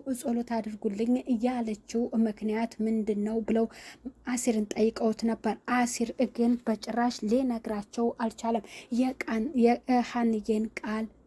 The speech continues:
አክብሮላታል። እሷም ከስራ ቦታዋ ወደ አባቷ ጋር ስትሄድም እሱም አብረው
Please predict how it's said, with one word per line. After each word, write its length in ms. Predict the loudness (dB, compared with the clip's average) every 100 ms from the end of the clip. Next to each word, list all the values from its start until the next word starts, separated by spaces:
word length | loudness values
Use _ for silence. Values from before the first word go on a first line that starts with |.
| _ -14 -4
አክብሮላታል። 920 | -2 -2 0 0 2 2 2 2 0 -2 -16 -16 -4 0
እሷም 380 | 2 6 8 8 6
ከስራ 580 | -2 -4 -2 -2 -4 -2 -2
ቦታዋ 340 | -2 0 2 2 0 2
ወደ 180 | 2 4 2 -2 -2
አባቷ 460 | -2 0 -2 -2 -2 -2
ጋር 200 | 0 0 0 0
ስትሄድም 720 | 2 0 0 -2 0 4 6 6 4
እሱም 440 | -4 -4 -4 0 0 0 -2
አብረው 340 | -2 0 -2